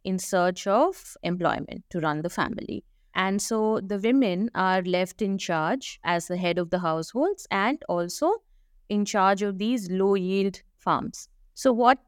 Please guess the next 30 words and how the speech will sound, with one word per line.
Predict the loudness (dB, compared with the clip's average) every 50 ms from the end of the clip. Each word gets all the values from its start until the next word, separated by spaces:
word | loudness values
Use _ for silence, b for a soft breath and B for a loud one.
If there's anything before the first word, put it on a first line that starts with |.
| _ _ -6
happens | 0 2 2 2 2 2 2 2 2 2 2
is | 2 2 2 2 0 0
they | 0 0 2
were | 2 2 2
al-, | 4 4 4 2 0 -2 -2
already | -2 0 0 0 0 0 2 0 0 0
overworked | 0 -2 -2 -2 0 2 2 2 2 0 -2 -2
in | -4 -2
households, | -2 -2 -2 -2 -2 -4 -6 -6 -4 -4 -4 -4 -4 -4
and | -2 0 2
now | 2 2 0
suddenly | 0 0 -2 -2 0 0 0 0 0
they're | 0 0 2 4
also | 4 4 4 2 0 0 0 0
in | 2 0 0
charge | -2 -2 -2 0 2 0 0 0 0
of | 2 2 2 2 0 -4 -8
the | -6 -6 -6
farmland | -4 -2 -2 0 0 0 -2 -2 -2 -2 -2 -4 -6 -8 -10
solely. | -8 -4 -2 0 0 0 0 -2 -4 -4 -4 -6 -8 -10 _ _ _ _ -8
Of | -6 -2
course, | 2 4 4 4 2 -2 -10 _ _ _ _ -4
a | 0
large | 2 4 4 2 2 0
number | 0 0 0 0 0 0 0
of | 0 -2 -4 -4 -4
women | -4 -2 -2 -2
in | -2 -2 0 0
living | 0 0 0 0 -2
in | -2 -4 -6